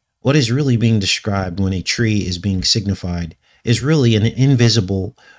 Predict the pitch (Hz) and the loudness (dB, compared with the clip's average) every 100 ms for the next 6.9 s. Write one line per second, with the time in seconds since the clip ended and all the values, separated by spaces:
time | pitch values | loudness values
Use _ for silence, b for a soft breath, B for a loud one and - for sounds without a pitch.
0 | - 95 107 113 104 101 95 92 - _ | -2 0 2 2 4 2 0 -4 -14 _
1 | _ _ - 117 98 87 82 - _ _ | _ _ -4 0 2 0 -4 -12 _ _
2 | - - 110 87 80 - _ _ _ _ | -8 0 2 2 -2 -8 _ _ _ _
3 | _ _ _ _ _ _ _ b b b | _ _ _ _ _ _ _ b b b
4 | b b b - 131 101 - _ _ _ | b b b -4 -2 -2 -8 _ _ _
5 | _ _ _ _ _ _ _ 110 120 110 | _ _ _ _ _ _ _ 2 2 2
6 | 110 - 117 104 87 95 107 107 - | 0 2 2 0 -2 -2 -2 -4 -8